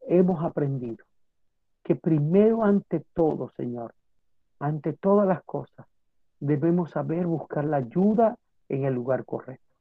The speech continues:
Si hay alguien, Señor, de los que nos escucha, que ha ido a buscar la ayuda en el lugar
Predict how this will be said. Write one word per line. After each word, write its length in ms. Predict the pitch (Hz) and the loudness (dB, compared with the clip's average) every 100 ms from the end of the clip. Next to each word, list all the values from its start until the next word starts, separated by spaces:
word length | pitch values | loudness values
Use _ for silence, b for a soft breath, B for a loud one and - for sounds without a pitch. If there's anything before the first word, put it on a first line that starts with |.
| _ _ _ _ _ _ | _ _ _ _ _ _
Si 120 | 190 | 10
hay 200 | 196 202 | 10 12
alguien, 520 | 208 226 226 208 196 - | 12 12 8 4 2 0
Señor, 400 | 170 160 175 190 | -4 -2 -2 0
de 120 | 175 | 0
los 160 | 165 147 | -2 -2
que 120 | 147 | -8
nos 180 | 143 131 | -8 -8
escucha, 560 | 123 _ - 127 - _ _ _ _ _ _ _ _ _ | -12 _ -8 -8 -8 _ _ _ _ _ _ _ _ _
que 160 | - 170 | 2 4
ha 80 | 196 | 4
ido 280 | 190 196 | 2 0
a 20 | 185 | -2
buscar 600 | 147 - _ - 175 180 | -4 -12 _ -12 -8 -6
la 120 | 170 | -8
ayuda 360 | 147 170 175 | -4 -4 -2
en 120 | 185 170 | 0 0
el 140 | 160 | -2
lugar 540 | 147 131 165 185 220 | -4 -4 -2 -2 -4